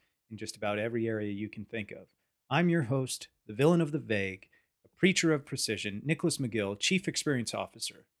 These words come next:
for Heroic Media. Thank you so much for listening in. Now, before we get started, I've got a couple of housekeeping items to go over. If you're a new listener to the show and you're trying to find show notes or downloads and resources and things like that,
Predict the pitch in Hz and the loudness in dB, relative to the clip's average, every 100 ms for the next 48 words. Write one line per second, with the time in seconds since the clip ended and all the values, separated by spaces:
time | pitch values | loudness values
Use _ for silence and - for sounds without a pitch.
0 | - 120 120 113 107 - 104 98 101 _ | -8 -6 -4 -4 -4 -6 -6 -6 -10 _
1 | _ _ 170 170 165 127 - 117 101 101 | _ _ 0 0 0 -6 -6 -6 -6 -6
2 | - - _ _ - 113 110 - 110 123 | -10 -14 _ _ -4 -2 -2 -2 0 0
3 | 104 98 _ _ _ _ - 123 110 - | -2 -6 _ _ _ _ -2 0 0 -8
4 | - 127 - 180 175 156 - - 156 127 | -8 -6 2 4 4 2 0 4 4 4
5 | 113 - _ _ - 120 127 - 143 147 | 0 -6 _ _ -8 2 2 2 0 -2
6 | - 143 151 - 127 113 107 104 101 - | 0 0 0 0 -2 -2 -2 -2 -4 -6
7 | 110 101 98 98 - _ _ _ _ - | -2 0 0 -4 -14 _ _ _ _ -14
8 | 120 139 127 135 165 175 165 165 147 127 | -4 2 4 6 6 6 4 2 0 -2
9 | 120 - 113 - 160 160 110 110 - 113 | -2 -4 -2 0 2 2 2 0 -2 -2
10 | 110 - 131 117 113 104 - 156 147 139 | -2 -2 -2 -2 -4 -2 2 4 4 2
11 | 131 110 98 139 131 131 123 120 113 - | 0 -6 -4 0 0 0 0 0 0 -2
12 | 104 104 123 131 - 123 123 113 110 117 | -4 -4 -2 -2 -2 -2 -4 -6 -8 -6
13 | - - 143 127 | -6 -2 0 0